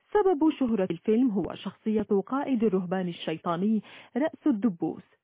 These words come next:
باين هيد، وهو صاحب الوجه الشاحب الذي غرز في كل زاوية منه دبوسا، لكنه في الرواية موصوف بأنه مخدوش بالجروح لدرجة مهولة، عيناه متواريتان من شدة الانتفاخ الشنيع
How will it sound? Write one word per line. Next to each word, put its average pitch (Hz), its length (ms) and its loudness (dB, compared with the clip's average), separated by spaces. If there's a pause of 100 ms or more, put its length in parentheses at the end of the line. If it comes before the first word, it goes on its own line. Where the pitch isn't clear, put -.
(100)
باين 277 340 2
هيد، 170 360 -6
وهو 190 300 -2
صاحب 214 420 -4
الوجه 165 360 -2
الشاحب 196 500 -6 (340)
الذي 285 320 4
غرز 254 340 2
في 254 200 0
كل 208 280 -2
زاوية 180 500 -2
منه 175 380 -4
دبوسا، 170 600 -4 (480)
لكنه 196 340 -2
في 180 140 -4
الرواية 220 500 0
موصوف 208 520 0
بأنه 190 460 -2
مخدوش 185 520 -4
بالجروح 196 640 0
لدرجة 180 600 -4
مهولة، 180 540 -2 (340)
عيناه 247 460 2
متواريتان 175 960 -2
من 165 100 -6
شدة 175 380 -4
الانتفاخ 180 580 -6
الشنيع 180 460 -2